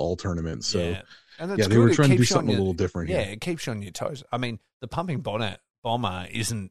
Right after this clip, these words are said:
Speaker 2: even a secondary finish. It's just a move
Speaker 1: No.
Speaker 2: he does in the middle of the match, you know? Like,
Speaker 1: Yep.
Speaker 2: so, yeah, it, w-, it was a, a great tournament. I, in review, I think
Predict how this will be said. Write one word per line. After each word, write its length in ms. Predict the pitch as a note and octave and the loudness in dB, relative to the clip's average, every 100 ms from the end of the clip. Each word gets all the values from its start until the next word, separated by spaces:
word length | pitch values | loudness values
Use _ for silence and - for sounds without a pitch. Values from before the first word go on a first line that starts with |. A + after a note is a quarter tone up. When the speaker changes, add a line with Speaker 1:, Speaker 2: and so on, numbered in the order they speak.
| - | -6
Speaker 2:
even 260 | A2 G2 F#2 | -6 -4 -4
a 40 | |
secondary 640 | - C3 D#3+ C#3 F#2 D#2+ | -2 -2 -2 -4 -6 -8
finish. 400 | - F2 - - | -14 -16 -16 -20
It's 140 | B2 - | -8 -6
just 180 | D3 A#2 | -4 -4
a 60 | |
move 220 | G2 G2+ B2 | -4 -2 0
Speaker 1:
No. 40 | |
Speaker 2:
he 180 | A2 C3 | 0 0
does 200 | A#2+ G#2 | -2 -4
in 100 | A2+ | -4
the 80 | G2+ | -4
middle 280 | G#2+ G#2+ G#2 | -4 -4 -4
of 80 | |
the 80 | G2 | -6
match, 480 | F#2 - - - - | -8 -10 -10 -14 -14
you 160 | A2 G#2+ | -6 -6
know? 180 | G2 A2+ | -4 -4
Like, 420 | A#3 - G#2 F#2 | -4 -6 -6 -6
Speaker 1:
Yep. 80 | F#2+ | -4
Speaker 2:
so, 200 | E3 - - - - - A2+ G2 | -4 -6 -6 -12 -20 -18 -16 -2
yeah, 320 | G2+ A#2 F#2+ G#2 | 2 4 2 0
it, 160 | A#2+ | -2
w-, 200 | G#2+ A#2 - - | -2 -10 -16 -10
it 160 | D#3 | -6
was 140 | D3+ B2+ | -4 -4
a, 180 | A2 G2 | -6 -8
a 80 | G#2+ | -12
great 400 | F#2+ G2+ F#2+ F#2 | -12 -12 -12 -12
tournament. 440 | - F#2+ E2+ E2 _ _ _ D#3+ | -16 -16 -18 -20 _ _ _ -14
I, 160 | C3+ - _ | -14 -14 _
in 160 | G#3 G3+ | -8 -2
review, 800 | F3 G#2+ A2+ C3 B2+ G2 F2 - _ _ _ _ _ | -2 -2 0 4 4 2 -6 -16 _ _ _ _ _
I 160 | - A#2 | 0 0
think 480 | - A2+ F#2+ G2 | 0 -6 -6 -12